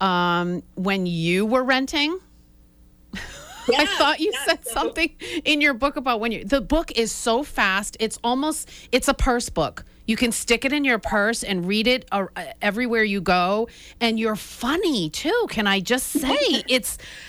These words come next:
Speaker 1: uh, it's such a great read. And I'm not in real estate and I don't plan on investing.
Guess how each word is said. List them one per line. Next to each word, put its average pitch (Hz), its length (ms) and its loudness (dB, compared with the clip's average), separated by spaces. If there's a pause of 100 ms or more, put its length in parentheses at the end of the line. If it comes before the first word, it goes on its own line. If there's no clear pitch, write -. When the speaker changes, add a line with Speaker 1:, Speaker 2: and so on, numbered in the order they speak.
(160)
Speaker 1:
uh, 269 200 4
it's 302 180 0
such - 540 0
a 277 120 4
great 220 720 0
read. 233 720 0
And 240 120 4 (100)
I'm 311 280 2
not 302 260 0
in 254 140 0
real 226 220 2
estate 277 500 -2 (260)
and 214 140 0
I 214 120 4
don't 226 280 2
plan 330 460 0
on 220 180 2
investing. 175 720 0